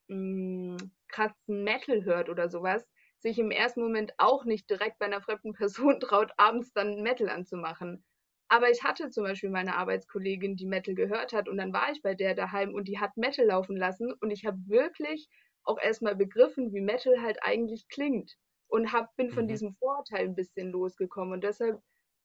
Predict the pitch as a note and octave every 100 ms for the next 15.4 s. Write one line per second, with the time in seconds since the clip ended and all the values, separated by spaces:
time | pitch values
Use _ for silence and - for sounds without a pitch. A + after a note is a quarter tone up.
0 | _ _ A3 G#3+ F#3+ F3+ F3+ _ _ -
1 | F#3 F#3 C4+ D4+ C4 C4+ B3 - A3+ A3
2 | G3+ G3+ G3 G#3 F#3 F#3 - A#3+ A#3+ E3+
3 | F3 F3+ F#3+ - A3 A3+ - G#3 F#3+ G3
4 | F#3+ B3+ C4 A3 G#3 _ G3+ F#3+ G3+ G#3+
5 | G#3+ G#3 G3+ F#3 F3 A#3 B3 G#3 G3+ G#3
6 | G#3 G#3+ B3 C#4 F#3+ F#3 F#3 F#3 F3+ F3+
7 | G3+ - G3 G3 F#3 F#3 F3 - A#3 G#3
8 | G3+ G#3 G#3 G#3 G3+ - - A3+ A#3 F3
9 | E3 F3 - - - - _ _ _ _
10 | D3+ B2+ B2 C3 A#2+ D3+ A2 G#2 G#2+ A2
11 | A2+ A2 A2 A2+ G#2 G#2 A2 _ A#2 A2
12 | A2+ - B2 B2 A2 G#2+ - G#2 G2+ -
13 | - G#2 G#2 G2+ G2+ G#2+ G#2 G#2 G2 -
14 | G2+ G2 G2 G2 G2 - - F#2 G2+ -
15 | G2 F#2+ G2 G2+